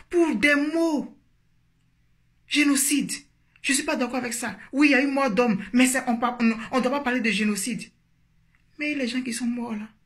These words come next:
Et les gens qui sont morts. On ne peut pas apporter un baume au cœur de, de, de, de leurs parents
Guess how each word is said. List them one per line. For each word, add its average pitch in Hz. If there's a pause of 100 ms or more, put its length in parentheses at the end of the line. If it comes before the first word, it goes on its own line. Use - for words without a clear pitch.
(2500)
Et 285
les 233
gens 214
qui -
sont 226
morts. 202 (1800)
On 277
ne 247
peut 220
pas 233
apporter 220
un 247
baume 247
au 240
cœur 285
de, 240 (360)
de, 254
de, 262
de 254
leurs 294
parents 285